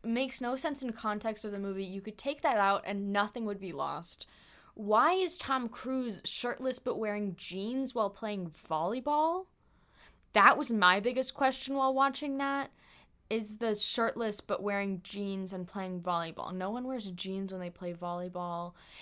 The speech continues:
And it was like, it seemed like he just changed out of his military uniform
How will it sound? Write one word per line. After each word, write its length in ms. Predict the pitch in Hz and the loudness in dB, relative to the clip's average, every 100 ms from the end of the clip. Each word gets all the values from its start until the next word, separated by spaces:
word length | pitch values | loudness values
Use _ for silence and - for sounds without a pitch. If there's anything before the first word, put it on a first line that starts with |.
| - | -4
And 120 | 311 | -2
it 80 | 339 | 2
was 180 | 392 415 | 2 2
like, 140 | - - | -2 0
it 140 | 349 | 0
seemed 280 | - 381 392 | 2 4 6
like 140 | 403 | 4
he 100 | - | 4
just 260 | 359 370 - | 2 2 0
changed 520 | - - 339 370 - - | 0 2 4 4 4 10
out 220 | 311 370 | 12 12
of 120 | - | 6
his 320 | 240 262 220 - - | 2 0 0 -8 -8
military 500 | 240 294 339 349 311 | 0 0 2 2 2
uniform 680 | 254 277 359 339 220 175 214 | 2 2 2 2 0 0 -2